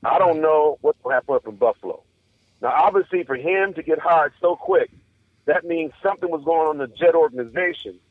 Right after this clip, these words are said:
that people don't know about, why they hired him so fast. 'Cause Rex Ryan is a, is a great defensive coach. And, and did they give him enough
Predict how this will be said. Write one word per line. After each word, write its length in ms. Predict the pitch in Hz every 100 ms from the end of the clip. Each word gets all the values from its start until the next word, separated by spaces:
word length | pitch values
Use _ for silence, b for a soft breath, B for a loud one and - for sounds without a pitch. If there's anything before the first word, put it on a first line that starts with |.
| _ _ _ -
that 120 | -
people 220 | 165 147
don't 220 | 139 127
know 160 | 143 165
about, 260 | 127 117 -
why 80 |
they 100 | 120
hired 260 | 120 143 120
him 80 | 104
so 160 | 117 98
fast. 380 | - 117 78 - _ _ _ _ _ _ _ _
'Cause 140 | 127
Rex 260 | 117 202 -
Ryan 300 | 190 190 175
is 160 | 190 139
a, 80 | 107
is 280 | 156 175 156
a 80 | 135
great 260 | 110 160 127
defensive 420 | - 135 113 -
coach. 380 | 160 - - - _ _ _ _ _ _ _ _ -
And, 220 | 120 113
and 360 | 120 110 95 104
did 140 | 139
they 120 | -
give 140 | 185 185
him 60 |
enough 320 | 170 170 180